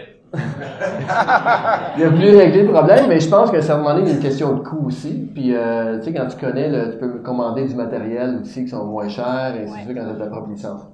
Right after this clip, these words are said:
Speaker 2: Mais, mais dans un, dans, dans nos calculs pour un achat d'immeuble, on a un montant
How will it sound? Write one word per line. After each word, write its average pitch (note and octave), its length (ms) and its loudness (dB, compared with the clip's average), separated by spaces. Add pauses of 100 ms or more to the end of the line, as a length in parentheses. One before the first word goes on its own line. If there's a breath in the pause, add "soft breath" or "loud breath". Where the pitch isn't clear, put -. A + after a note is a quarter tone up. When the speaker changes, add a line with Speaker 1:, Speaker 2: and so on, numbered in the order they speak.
(120)
Speaker 2:
Mais, G#3 240 -12
mais G#3+ 180 -12
dans A3 220 -6
un, G#3 240 -12 (100)
dans, F3+ 440 -10
dans G3 300 -10
nos G3+ 60 -18
calculs A3 520 -10
pour C4 100 -16
un A3 160 -10
achat G#3 220 -10
d'immeuble, G#3+ 460 -12
on G3 180 -6
a G3 60 -8
un G3+ 160 -10
montant G#3+ 360 -8